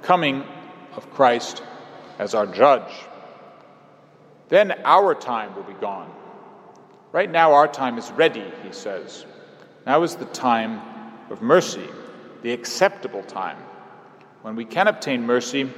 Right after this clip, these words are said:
if we unite ourselves to our Lord's passion, if we confess him to be the Lord, if we submit to penance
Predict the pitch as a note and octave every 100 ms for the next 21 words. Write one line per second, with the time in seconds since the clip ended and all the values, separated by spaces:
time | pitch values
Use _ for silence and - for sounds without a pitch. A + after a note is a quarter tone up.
0 | - - - - - - - G#2+ C#3 C3+
1 | C#3 F3+ D#3 A#2 B2+ A#2 - A#2 A2+ A2
2 | A2 - C3 C3+ C3 C#3+ C3 - - -
3 | - - - - C#3+ C3+ A#2 - E3 -
4 | A#2+ F#2+ A#2 - - A#2 A#2 A2 B2 E3
5 | F3+ - - - - - - - - -
6 | - - - - - - _ _ - -
7 | C#3 - - A#2 E3 - - - - -
8 | - - - - C#3 C#3+ C#3 -